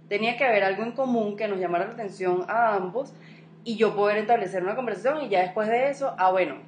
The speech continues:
mira, estoy en este proceso, ¿cómo me puedes aportar?". Y era una tarea que ella me ponía que diario tenía que escribir entre diez a quince personas.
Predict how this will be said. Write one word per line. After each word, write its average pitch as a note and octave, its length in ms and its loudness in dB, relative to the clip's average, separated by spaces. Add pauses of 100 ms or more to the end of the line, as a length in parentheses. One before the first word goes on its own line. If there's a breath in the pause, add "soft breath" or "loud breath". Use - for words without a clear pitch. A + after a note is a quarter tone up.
(260)
mira, E3+ 280 -2
estoy D#3+ 240 -6
en D#3 120 -6
este D#3+ 160 -12
proceso, A3+ 800 0
¿cómo E3 220 -4
me E3+ 60 -4
puedes D#3+ 220 -8
aportar?". D#3+ 440 -8 (440 loud breath)
Y G3 80 0
era F#3+ 120 4
una B3 140 0
tarea F3+ 220 4
que A3 100 -2
ella A#3+ 80 0
me B3+ 120 -8
ponía F#3 220 0
que F3+ 120 -2
diario F3 340 0
tenía G3 200 -8
que G#3+ 60 -12
escribir F3 260 -8
entre F3+ 240 -8
diez D#3 140 -8
a E3+ 40 -8
quince F3 240 -12
personas. - 360 -10